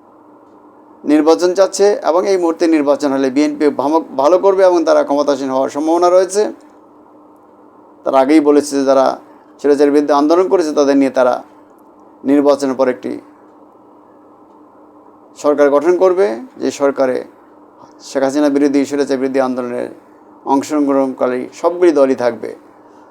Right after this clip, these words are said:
বিএনপি দাবি এ পর্যন্ত পঞ্চাশটির মতো দল ডিসেম্বরের আগে নির্বাচন দাবি করেছে। আমরা শান্তি চাই, শৃঙ্খলা চাই,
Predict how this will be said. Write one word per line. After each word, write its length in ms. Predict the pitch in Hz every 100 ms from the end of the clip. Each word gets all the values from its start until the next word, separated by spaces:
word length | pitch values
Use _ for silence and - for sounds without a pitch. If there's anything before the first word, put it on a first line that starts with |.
| - - -
বিএনপি 280 | 135 135
দাবি 220 | 135 139 139
এ 60 | 131
পর্যন্ত 500 | 135 135 123 131 123 - -
পঞ্চাশটির 560 | 160 185 208 190 - 180
মতো 220 | 156 139
দল 280 | 135 127 120 - - - - - - - - - - - _
ডিসেম্বরের 440 | 147 156 190 165 147
আগে 200 | 127 127
নির্বাচন 420 | 127 120 117 120
দাবি 220 | 120 120
করেছে। 360 | 127 147 - 104 131 - - _ _ _ - _ _ - - - -
আমরা 220 | 120 123
শান্তি 340 | - 131 131
চাই, 240 | 120 131 -
শৃঙ্খলা 380 | 165 170 175 175
চাই, 360 | 175 175 196